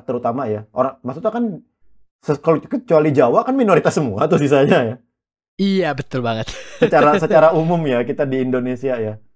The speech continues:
Speaker 2: Ah.
Speaker 1: Kecuali orang Jawa di luar Jawa itu baru jadi minoritas gitu kan. Tapi kalau di
Speaker 2: Ah.
Speaker 1: Jawa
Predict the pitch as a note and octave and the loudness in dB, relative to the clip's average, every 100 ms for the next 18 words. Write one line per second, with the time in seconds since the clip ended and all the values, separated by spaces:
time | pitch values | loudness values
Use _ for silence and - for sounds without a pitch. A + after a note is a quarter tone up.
0 | _ C#3+ B2+ B2 D3 F#3 D3 C#3+ C3+ C#3 | _ -10 -6 0 2 4 4 2 2 0
1 | C3 C3 B2+ C3 B2 A#2+ G2 C3+ C#3 D3+ | 0 -2 0 0 0 -2 -4 -4 -4 -4
2 | C3 B2 C#3+ B2 A#2+ A#2+ A2 B2+ A#2+ A2+ | -2 0 -2 -2 -4 -6 -8 -8 -8 -6
3 | A#2+ B2 A2+ - G#2 G#2 G#2 - A2 F#3+ | -4 -2 -2 -6 -12 -10 -12 -12 -10 -4
4 | D3+ B2 B2 G#2+ - A2+ | -2 -2 -4 -2 -2 -2